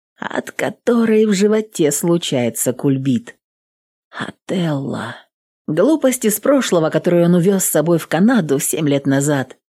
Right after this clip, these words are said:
сейчас как шампанское бьет в голову, вызывая головокружение. Марк Зотов, молодая звезда Н Х Л,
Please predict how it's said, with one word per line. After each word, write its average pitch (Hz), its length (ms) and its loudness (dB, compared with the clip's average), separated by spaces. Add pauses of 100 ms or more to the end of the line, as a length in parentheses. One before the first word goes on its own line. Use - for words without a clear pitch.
(180)
сейчас 220 640 -2
как - 240 -4
шампанское 175 840 0
бьет 151 400 0
в 139 100 -6
голову, 170 480 2
вызывая 165 560 0
головокружение. 127 1120 -2 (760)
Марк 165 500 0
Зотов, 156 720 0
молодая 139 600 0
звезда 139 520 -2
Н 131 80 0
Х - 160 -4
Л, 143 480 0